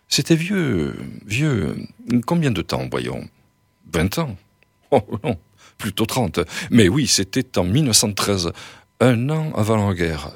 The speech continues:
la vraie, euh, qu'il avait connu ce petit Kalmouk, laid, taciturne, toujours sombre, ce garçon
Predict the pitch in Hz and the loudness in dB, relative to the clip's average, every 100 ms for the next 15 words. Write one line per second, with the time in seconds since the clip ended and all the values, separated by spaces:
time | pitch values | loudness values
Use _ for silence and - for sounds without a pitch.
0 | - 76 82 123 82 - - - - 73 | -4 -2 0 0 -4 -10 -20 -20 -10 -8
1 | - - 82 80 82 80 90 98 - 69 | -6 -4 -2 -2 -2 -2 -2 -2 -6 -8
2 | 71 - 87 82 69 65 - 87 82 127 | -8 -6 -4 -4 -6 -8 -2 0 2 2
3 | 110 - 73 80 98 98 92 - 78 - | 0 -4 -4 -2 0 0 -2 -4 -2 -2
4 | 92 - 92 85 80 - 80 85 - - | -4 -6 -4 -4 -6 -8 -6 -2 0 2
5 | 85 80 87 - 92 82 - 107 | 0 0 -4 -2 -2 0 2 2